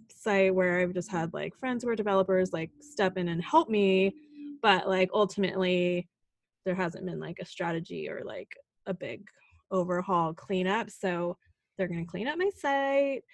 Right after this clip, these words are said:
I'm very excited, get rid of all these, like, random plugins and things that are carried over. And then I'll probably go into monthly maintenance plans so he can help me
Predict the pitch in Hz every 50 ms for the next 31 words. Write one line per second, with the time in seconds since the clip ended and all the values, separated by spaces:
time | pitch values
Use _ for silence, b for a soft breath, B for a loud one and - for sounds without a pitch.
0 | B B B B B B B B B - 208 - 202 214 240 277 302 294 - -
1 | 233 220 214 208 208 208 208 208 196 196 196 240 233 - 254 254 254 247 240 240
2 | 233 226 240 240 240 220 - 226 220 214 - 196 190 190 190 214 240 269 262 247
3 | - 214 202 202 202 196 196 196 196 196 196 185 180 175 180 185 180 175 175 180
4 | 180 180 - 175 170 165 - - - - _ _ _ _ _ _ _ _ _ _
5 | 185 180 - 208 190 190 196 190 175 170 170 - 165 170 170 226 254 _ _ _
6 | _ _ _ _ _ _ _ _ _ _ _ _ _ _ _ _ _ _ _ _
7 | _ - - 214 214 214 214 208 208 208 202 202 208 208 208 214 208 220 214 B
8 | B B B B B B B B _ - - 233 220 214 208 - 226 208 196 185
9 | 202 190 185 180 175 165 160 170 - 220 262 349 403 392 254 220 208 175 - -
10 | 196 180 170 180 180 - 170 165 180 190 185 - 190 185 190 170 - 165 170 170
11 | 165 175